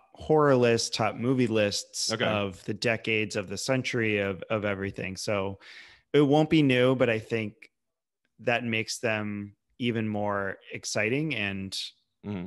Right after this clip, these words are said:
Speaker 1: you know, prominent in their decade that we
Speaker 2: Yeah.
Speaker 1: need to talk about them.
Speaker 2: Yeah. And I've always thought, y-, you know, if, if I had to pick a favorite decade of horror, it'd probably be the seventies. I love that decade. There's such, like, a grittiness to the films there. And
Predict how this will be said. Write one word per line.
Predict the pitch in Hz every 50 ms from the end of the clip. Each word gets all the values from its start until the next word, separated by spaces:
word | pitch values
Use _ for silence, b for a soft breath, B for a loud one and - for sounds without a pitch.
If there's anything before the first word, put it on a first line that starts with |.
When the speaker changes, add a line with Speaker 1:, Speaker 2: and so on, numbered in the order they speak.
| 95 -
Speaker 1:
you | 107
know, | 104 101
prominent | - - - 120 113 110 110 107 104 98 92 -
in | 117 107 107
their | 104 98 98 98
decade | 92 98 92 - - 98 95 95 92 113 - _ _ _ _ _ _ _
that | - 107 101
we | 107 104
Speaker 2:
Yeah. | 92
Speaker 1:
need | 104 87
to | 95
talk | - - 113 117 -
about | 101 90 90 90 -
them. | - 107 104 101 - _ _ _ _ _ _ _ - -
Speaker 2:
Yeah. | 107 107 90 -
And | - 135 156
I've | 208 262 294
always | 320 330 320 294 214 -
thought, | - 170 170 165 160 160 - -
y-, | 139 - -
you | 107 127 131
know, | 120 117 117 113 - _ _ _ _ _ _ -
if, | - 120 - -
if | 123 -
I | 156
had | 190
to | 202 -
pick | 190 143
a | 113
favorite | - - - 127 160 190 170 131 101
decade | 104 104 92 - 101 95 95
of | 85
horror, | - 98 90 87 90 87 87 95
it'd | 92 90 87 -
probably | - 127 151 - 185 -
be | 85 92
the | 85 82
seventies. | - - 85 82 80 85 82 87 92 87 82
I | 90
love | 87 90 113 147 147
that | 90 87 80 - -
decade. | 85 - - 87 85 85 80
There's | 87 85 - - b b b b b b
such, | - - 151 - -
like, | 143 113
a | 110 92
grittiness | 87 101 110 110 123 131 131 135 139 135 - -
to | 147
the | 131 135
films | - - 139 139 139 139 131
there. | 123 127 131 127 131 131 131 117
And | 98 98